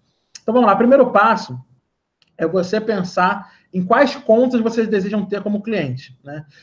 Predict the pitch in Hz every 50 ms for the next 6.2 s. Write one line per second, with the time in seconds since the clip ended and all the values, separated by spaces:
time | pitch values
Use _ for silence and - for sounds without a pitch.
0 | _ _ - 185 180 214 214 220 214 226 220 214 220 214 208 185 175 - - 240
1 | 269 311 302 320 294 254 285 277 254 262 262 247 247 233 214 220 214 214 214 214
2 | 214 214 208 202 202 185 180 - 170 180 185 180 175 165 156 147 131 - - _
3 | _ _ - 151 147 - - 190 196 190 190 180 156 147 127 165 190 214 233 196
4 | 160 151 127 - - _ _ _ _ _ _ - - 185 220 214 233 233 226 214
5 | - 214 - 220 214 214 - 208 202 190 - 254 - 220 226 220 226 214 202 180
6 | 196 208 202 -